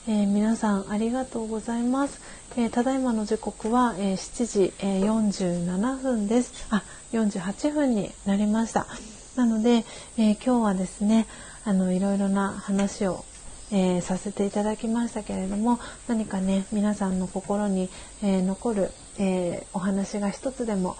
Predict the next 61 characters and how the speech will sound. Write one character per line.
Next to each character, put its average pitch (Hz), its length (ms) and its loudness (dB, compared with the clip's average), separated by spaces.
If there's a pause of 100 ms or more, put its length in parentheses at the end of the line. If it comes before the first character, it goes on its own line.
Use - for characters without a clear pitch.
(300)
あ 214 60 -2
っ 208 80 -2
た 196 160 -2
ら 185 160 0
嬉 202 220 0
し 254 160 -2
い 226 40 -2
な 254 200 -2
と 202 220 -4 (340)
い 208 60 0
う 202 60 0
ふ 208 160 -4
う - 20 0
に 185 280 0 (120)
思 202 220 4
っ - 20 -6
て - 200 -10
お 185 80 -6
り 208 120 -2
ま 269 180 2
す。 - 140 -10 (400)
と 302 80 0
い 294 100 2
う 302 60 -2
こ - 160 -10
と 247 160 4
で、 262 240 2 (180)
え 214 240 2
ー、 233 280 -2
今 226 80 -2
朝 202 240 -2
も 170 260 0
で 185 120 -2
す - 180 -6
ね、 240 280 2 (320)
え 208 120 2
ー、 - 20 -2
最 220 240 0
後 208 100 2
ま 190 180 4
で 170 200 2 (100)
お 202 40 -2
聞 214 200 -2
き 226 160 0
い 220 40 0
た 226 140 -2
だ 233 140 -2
き、 285 400 0
え 196 180 0
ー、 180 60 -2
あ - 20 -2
り 226 160 -2
が 247 140 0
と 208 140 -6
う 196 80 -4
ご 202 120 -4
ざ 247 140 0
い 262 60 0
ま 294 160 -2
し - 80 -8
た。 240 200 0